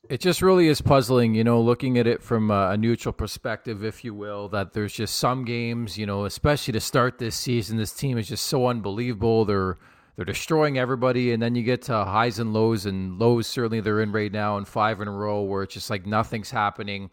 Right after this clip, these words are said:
Defensively, they're a train wreck. The special teams, uh, aren't working, and it's, like, back to the drawing board, which is, uh, you know, pretty crazy. And, and, you know, I, I think you have to keep everything in perspective,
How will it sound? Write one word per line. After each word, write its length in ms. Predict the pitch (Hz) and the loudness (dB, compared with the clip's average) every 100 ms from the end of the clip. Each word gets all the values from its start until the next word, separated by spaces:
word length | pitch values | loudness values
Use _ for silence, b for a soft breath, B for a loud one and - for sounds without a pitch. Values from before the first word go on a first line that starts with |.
| b b b | b b b
Defensively, 640 | - 104 131 120 - 117 117 | -10 -2 0 0 0 0 2
they're 160 | 110 | 2
a 40 | 107 | 0
train 320 | - 123 113 | -2 -4 -2
wreck. 280 | 110 104 - | -2 -4 -6
The 80 | 98 | -14
special 400 | - 123 107 110 | -4 -2 -2 -6
teams, 400 | 123 113 101 117 | -4 -2 -2 0
uh, 400 | 104 101 98 - | 2 2 0 -2
aren't 260 | 107 113 | -2 -2
working, 540 | 104 107 104 117 107 104 | -4 -6 -6 -8 -8 -8
and 400 | 101 101 101 101 | -10 -14 -8 -8
it's, 140 | - | -6
like, 160 | 107 - | -8 -2
back 340 | 113 117 - | 0 0 -4
to 80 | - | -12
the 80 | 95 | -10
drawing 400 | 87 104 104 104 | -2 2 2 -2
board, 340 | 95 92 90 | -6 -8 -6
which 220 | 101 - | -8 -6
is, 220 | 127 110 135 | -6 -4 0
uh, 160 | 113 - B B B | 0 -2 B B B
you 80 | 139 | 0
know, 80 | 165 | 2
pretty 240 | 196 285 | 4 0
crazy. 480 | 233 170 175 147 165 | 2 6 6 6 6
And, 140 | 156 - | 4 4
and, 260 | 143 143 | -2 -2
you 80 | 147 | 0
know, 220 | 147 139 | 4 6
I, 220 | 135 - | 6 4
I 40 | 135 | 2
think 240 | - 160 | 0 0
you 80 | 160 | 4
have 160 | 147 - | 4 4
to 80 | |
keep 180 | - 120 | -6 -4
everything 380 | 117 117 120 120 | -2 0 0 0
in 140 | 117 | -2
perspective, 720 | 107 107 - 120 110 - 113 | -4 -8 -6 -4 -4 -4 -6